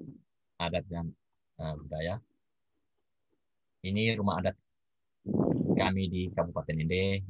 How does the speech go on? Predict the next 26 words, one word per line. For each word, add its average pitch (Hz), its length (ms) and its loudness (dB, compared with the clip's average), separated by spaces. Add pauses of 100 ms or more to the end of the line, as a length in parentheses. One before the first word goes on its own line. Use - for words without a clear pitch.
ini 82 120 -2
nama 82 200 0
Saoria. 87 520 0 (480)
Saoria - 520 0
artinya 98 320 0
rumah 95 240 6
besar. 98 360 2 (760)
Rumah 90 240 2
di 90 80 -2
mana 85 280 0
kami 87 320 -2
harus 78 200 -2
berkumpul 90 640 -2 (720)
bersama-sama 85 840 2 (300)
ketika 82 320 2
bekerja 80 400 -2
capek, - 340 -4
kami 80 240 0
harus 69 160 -6
pulang. 87 300 0
Ini 131 340 12
saya 92 240 6
ambil 110 240 6
di 107 160 4
Desa 98 320 4
Gela, 85 300 4